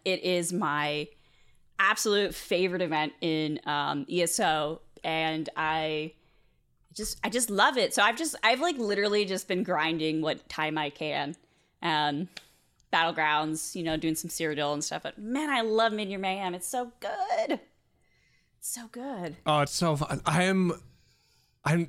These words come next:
Speaker 2: I, this has been, like, the first Midyear Mayhem that I haven't been able to, like, just dive super, super into it. So
Speaker 1: Aw.
Speaker 2: it's been
Speaker 1: There's still
Speaker 2: sad for me.
Speaker 1: time. Two days.
Speaker 2: There's still ti-, I know, actually.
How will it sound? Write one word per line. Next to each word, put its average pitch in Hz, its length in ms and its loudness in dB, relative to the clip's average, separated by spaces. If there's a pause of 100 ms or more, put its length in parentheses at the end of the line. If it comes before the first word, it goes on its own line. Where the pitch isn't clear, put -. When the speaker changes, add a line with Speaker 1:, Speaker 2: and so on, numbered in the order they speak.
(120)
Speaker 2:
I, 143 200 4
this 165 240 2
has 240 100 0
been, 330 160 4
like, 311 200 2
the 202 100 2
first 151 420 0
Midyear 143 260 2
Mayhem 139 300 4
that 135 100 2
I 131 60 4
haven't 131 320 0
been 135 120 2
able 131 160 2
to, 131 40 2
like, 120 140 0
just 117 300 -2
dive 123 440 0
super, 127 380 0
super - 320 0
into - 340 4
it. - 60 -2
So 220 200 2
Speaker 1:
Aw. - 20 2
Speaker 2:
it's - 220 -2
been - 100 0
Speaker 1:
There's - 80 2
still 311 160 6
Speaker 2:
sad 359 120 6
for 415 60 6
me. 359 60 6
Speaker 1:
time. 277 240 2 (920)
Two 220 160 0
days. 247 560 4 (400)
Speaker 2:
There's 170 180 2
still 202 200 2
ti-, 175 120 2
I 156 100 4
know, 156 140 4
actually. 165 320 2